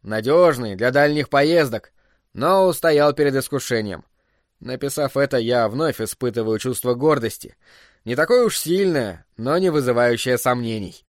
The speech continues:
Мальчишка, который выглядит так, словно начал бриться одной или двумя неделями раньше, может купить почти новый Oldsmobile?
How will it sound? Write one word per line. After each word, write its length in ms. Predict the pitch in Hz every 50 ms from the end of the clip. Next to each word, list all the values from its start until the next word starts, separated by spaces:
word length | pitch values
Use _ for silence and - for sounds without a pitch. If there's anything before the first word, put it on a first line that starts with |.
| _ _ _ _ _
Мальчишка, 600 | - - 107 113 117 - 196 214 202 180 - 190 165
который 340 | - 160 151 170 175 170 165
выглядит 440 | 170 190 180 175 160 160 156 139
так, 240 | - 175 175 175 165
словно 360 | - - 170 165 156 160 160
начал 320 | 160 165 165 151 - 156 147
бриться 380 | 139 160 185 170 - - 156
одной 240 | 147 139 151 165 165
или 100 | 156 156
двумя 320 | 151 143 143 143 156 156 151
неделями 420 | 151 147 143 151 151 147 143 139
раньше, 600 | 131 127 139 156 170 175 - - 190 185 180 165
может 420 | 143 123 139 175 185 160 170 170 -
купить 460 | - - 151 139 170 190 190 - -
почти 340 | - 151 139 - - - 156
новый 340 | 151 160 170 165 156 165 160 -
Oldsmobile? 760 | - 160 165 165 143 - 143 131 127 120 139 175 214 220 208